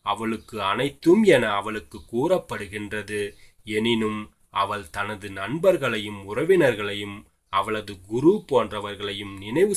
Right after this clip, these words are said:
செய்கின்றாள். அது சரீரதாரிகளின் நினைவாகும். ஆனால்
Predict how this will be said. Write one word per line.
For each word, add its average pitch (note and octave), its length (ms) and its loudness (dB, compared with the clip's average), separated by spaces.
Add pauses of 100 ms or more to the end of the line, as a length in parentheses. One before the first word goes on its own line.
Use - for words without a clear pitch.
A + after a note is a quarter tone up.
செய்கின்றாள். G2 840 -2 (340)
அது G#2+ 600 -4 (340)
சரீரதாரிகளின் G#2+ 1120 2
நினைவாகும். G2+ 1040 0 (400)
ஆனால் G#2 720 -2